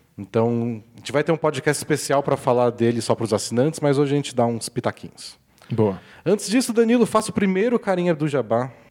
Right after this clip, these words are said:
Speaker 1: da
Speaker 2: Do,
Speaker 1: década,
Speaker 2: do, do, do,
Speaker 1: pra alguns.
Speaker 2: da década social.
Speaker 1: É.
Speaker 2: Do, do novo ano coletivo. É, a gente é um blog, o balapresa ponto com ponto B R, e você pode entrar no ano de pé direito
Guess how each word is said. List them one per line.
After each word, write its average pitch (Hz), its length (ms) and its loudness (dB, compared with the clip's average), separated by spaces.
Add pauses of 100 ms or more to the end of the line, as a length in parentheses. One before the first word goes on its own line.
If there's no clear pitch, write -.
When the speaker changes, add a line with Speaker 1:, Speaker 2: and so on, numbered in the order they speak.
(100)
Speaker 1:
da 120 460 0 (280)
Speaker 2:
Do, 196 220 -12 (200)
Speaker 1:
década, - 480 2
Speaker 2:
do, 160 80 -4
do, 160 160 2
do, 156 140 2
Speaker 1:
pra 123 100 4
alguns. 107 480 0
Speaker 2:
da 185 140 2
década 196 400 0
social. 113 520 2
Speaker 1:
É. 110 140 2 (300)
Speaker 2:
Do, 147 180 -4
do 139 240 0
novo 156 380 2
ano 143 280 4
coletivo. 113 520 0 (880)
É, 117 640 0
a 143 60 2
gente 240 180 2
é - 20 2
um 294 60 0
blog, 214 280 0
o 156 40 0
balapresa 147 400 0
ponto 139 200 -4
com 131 120 -2
ponto 151 200 0
B 175 120 0
R, 214 280 0
e 202 420 0
você 196 220 -2
pode 202 240 -2
entrar 185 320 0
no 165 200 0
ano 139 240 0
de 131 100 0
pé 202 200 0
direito 139 520 -2